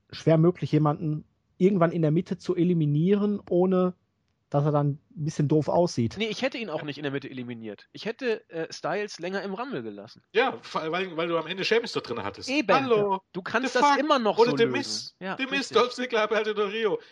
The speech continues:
Speaker 3: Was wollten denn die unter den Letzten?
Speaker 2: Die Eliminierung
Speaker 3: Bei allem Respekt.
Speaker 2: Ja, und die Eliminierung von Styles hat dem Ganzen ein bisschen Fahrt genommen oder ein bisschen mehr Fahrt genommen.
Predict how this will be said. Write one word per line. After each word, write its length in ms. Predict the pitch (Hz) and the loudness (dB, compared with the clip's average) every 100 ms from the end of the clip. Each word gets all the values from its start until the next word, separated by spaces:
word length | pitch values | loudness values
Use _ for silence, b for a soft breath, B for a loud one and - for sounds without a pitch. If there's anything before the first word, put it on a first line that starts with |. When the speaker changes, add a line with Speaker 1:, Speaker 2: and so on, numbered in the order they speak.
| B | B
Speaker 3:
Was 200 | 196 175 | -6 -2
wollten 240 | 190 220 | -2 0
denn 120 | 165 160 | -2 -2
die 120 | 170 | -2
unter 160 | 156 139 | -2 -2
den 140 | 143 | -2
Letzten? 440 | 180 202 - 104 - | -2 -4 -8 -16 -12
Speaker 2:
Die 120 | 147 | -4
Eliminierung 420 | 185 185 180 226 185 | -2 -2 -4 -2 2
Speaker 3:
Bei 60 | 247 | 2
allem 100 | 233 | 0
Respekt. 580 | 214 - 233 - - - | -6 -4 -6 -6 -10 -6
Speaker 2:
Ja, 160 | 277 | -4
und 180 | 277 170 | -2 -4
die 60 | 190 | -4
Eliminierung 540 | 190 190 190 233 240 | -4 -4 -4 -4 -6
von 200 | - 175 | -6 -8
Styles 460 | 165 170 196 220 - | -6 -4 -4 -4 -6
hat 100 | 208 | -8
dem 140 | 208 | -6
Ganzen 480 | 190 196 - 233 233 - | -6 -6 -8 -10 -12 -12
ein 100 | 233 | -8
bisschen 300 | 196 - 247 | -8 -6 -10
Fahrt 300 | - 359 - | -8 -10 -8
genommen 260 | 175 123 127 | -8 -6 -2
oder 100 | 170 | 0
ein 60 | |
bisschen 300 | 165 180 196 | -2 -4 -6
mehr 180 | 214 311 | -6 -6
Fahrt 360 | - 131 110 - | -6 -8 -8 -10
genommen. 360 | 117 101 92 | -14 -14 -18